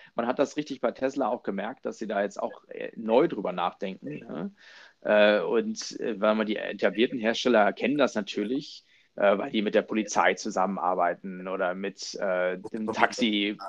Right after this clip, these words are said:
und so weiter, ne? Und das ist ja, sie kennen das ja, die, die Hersteller, aber Tesla ist da eben neu in dem Thema so ein bisschen und, äh, sieht da eben wirklich ein Potenzial, ne? Weil du kannst, äh, Produktionsspitzen dadurch locker abfangen.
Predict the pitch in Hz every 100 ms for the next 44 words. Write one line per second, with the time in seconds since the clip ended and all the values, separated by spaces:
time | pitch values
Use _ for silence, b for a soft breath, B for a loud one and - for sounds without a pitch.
0 | - - 113 110 95 98 95 101 151 151
1 | B B - 120 104 127 120 110 139 190
2 | 175 - 160 156 147 143 143 147 160 147
3 | 123 120 123 143 185 160 147 - 139 127
4 | 113 120 165 185 175 - 175 180 170 175
5 | 175 - 185 190 220 b b b b _
6 | - 123 139 143 147 - - - 139 123
7 | 127 131 131 139 127 180 202 160 180 156
8 | - 202 208 233 220 392 - - - 117
9 | 226 262 110 110 - 131 196 - - -
10 | 127 117 - - 110 - 190 - 175 170
11 | - 165 156 151 151 151 151 - - -
12 | 131 127 123 131